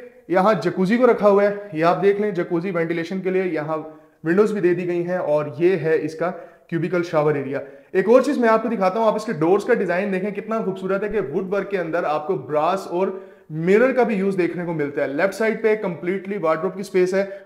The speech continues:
और सामने मिरर को लगाया हुआ है और ये है इसका हैंगिंग कमोड।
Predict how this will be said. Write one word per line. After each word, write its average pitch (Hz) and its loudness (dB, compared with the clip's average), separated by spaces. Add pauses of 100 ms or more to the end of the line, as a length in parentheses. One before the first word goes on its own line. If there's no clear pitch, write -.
(120)
और 156 2
सामने 180 2
मिरर 190 2
को 214 2
लगाया 160 4
हुआ 165 4
है 180 -2
और 143 -2
ये 196 4
है 165 -2
इसका 151 -2
हैंगिंग 147 -2
कमोड। 135 -4